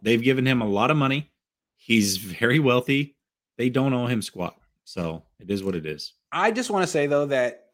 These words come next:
Speaker 2: <clears throat> when they finally cut Jimmy Garoppolo, I will give them, like, a, like, a little golf clap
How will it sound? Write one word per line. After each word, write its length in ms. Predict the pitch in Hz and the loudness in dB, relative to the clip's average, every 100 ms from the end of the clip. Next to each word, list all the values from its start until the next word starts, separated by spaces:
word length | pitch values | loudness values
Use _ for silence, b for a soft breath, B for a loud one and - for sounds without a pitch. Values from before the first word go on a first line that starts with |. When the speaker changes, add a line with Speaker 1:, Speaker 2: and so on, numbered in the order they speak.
| - | -2
Speaker 2:
<clears throat> 220 | 214 117 | 0 0
when 160 | 143 | -4
they 100 | 151 | -2
finally 400 | 143 139 139 151 | -2 -2 -4 -4
cut 320 | 147 156 147 139 | 0 0 0 -6
Jimmy 220 | 135 139 | -10 -4
Garoppolo, 640 | 120 113 117 127 127 120 - | -2 -2 -4 -6 -6 -8 -6
I 120 | 123 | -4
will 100 | 143 | -4
give 220 | 131 127 | -4 -4
them, 160 | 131 127 | -6 -6
like, 160 | 117 | -8
a, 80 | 113 | -12
like, 120 | - 110 | -12 -12
a 60 | |
little 420 | 104 120 120 120 | -6 -4 -2 -2
golf 260 | 120 110 117 | -4 -6 -4
clap 360 | - 139 139 | -2 -2 -4